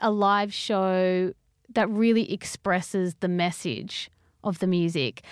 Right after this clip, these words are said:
as well as the great musical elements as well. So as well as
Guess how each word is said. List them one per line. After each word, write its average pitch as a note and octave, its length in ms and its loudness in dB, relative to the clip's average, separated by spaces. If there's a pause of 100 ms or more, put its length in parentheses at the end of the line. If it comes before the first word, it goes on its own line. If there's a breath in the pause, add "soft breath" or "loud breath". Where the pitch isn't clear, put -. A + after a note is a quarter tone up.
(140 loud breath)
as G#3 220 2
well G3+ 420 2
as D#3+ 640 -4 (260)
the F3+ 300 -2 (100)
great F3+ 400 0
musical E3+ 540 -6
elements D3+ 420 -4
as F3 140 -6
well. - 260 -4
So A3+ 200 2
as B3+ 120 4
well C#4+ 260 4
as A3+ 220 0